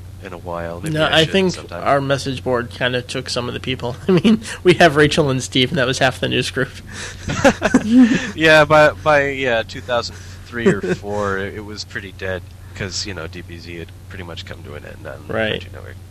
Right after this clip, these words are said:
Speaker 2: But anyways.
Speaker 1: Um, yeah, okay.
Speaker 2: You got anything else?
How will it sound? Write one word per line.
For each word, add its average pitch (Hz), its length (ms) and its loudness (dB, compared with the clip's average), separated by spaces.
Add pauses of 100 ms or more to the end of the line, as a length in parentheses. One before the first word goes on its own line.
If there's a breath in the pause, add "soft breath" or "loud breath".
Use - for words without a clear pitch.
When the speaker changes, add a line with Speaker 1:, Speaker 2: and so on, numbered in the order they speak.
(140 loud breath)
Speaker 2:
But 170 140 6
anyways. 123 360 2
Speaker 1:
Um, 170 360 0 (480)
yeah, 113 440 0 (320)
okay. 123 400 -4
Speaker 2:
You 156 120 -6
got 151 120 6
anything 147 260 2
else? 156 260 2